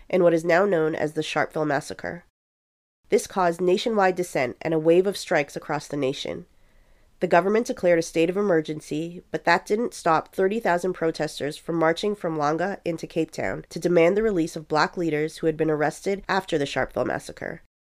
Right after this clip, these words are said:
The state of emergency made way for even more apartheid laws to be enacted and put into place. Nelson Mandela helped organize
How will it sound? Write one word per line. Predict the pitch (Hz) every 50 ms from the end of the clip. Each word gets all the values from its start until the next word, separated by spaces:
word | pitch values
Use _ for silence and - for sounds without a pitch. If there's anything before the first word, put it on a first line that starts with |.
| _ _ -
The | 175
state | - - - 196 208
of | 240 226
emergency | 262 254 233 - 180 175 175 175 175 - - 180 185
made | 185 175 170 175 190
way | 185 160 156 156
for | 165 - -
even | - - 180 170 170 170
more | 170 170 190 196 185 175
apartheid | - - 147 139 - - 151 143 143
laws | 147 143 143 147 - -
to | - 156
be | 156 151 147
enacted | 139 92 131 135 - - - - - - - - - - - - _ -
and | - 156 -
put | - -
into | - 139 - -
place. | - - - - - - - - - - - - - _ - _ _ _ _ _ _ _ _ _ _ _ _ _ _ _ _ _ _ _ _ - - - _ _ _ - - - _ _ _ -
Nelson | 196 185 196 208 - 262
Mandela | 262 254 240 - 160 147 160 165
helped | 165 170 170 - -
organize | - 180 175 170 160 151 139 135 143 151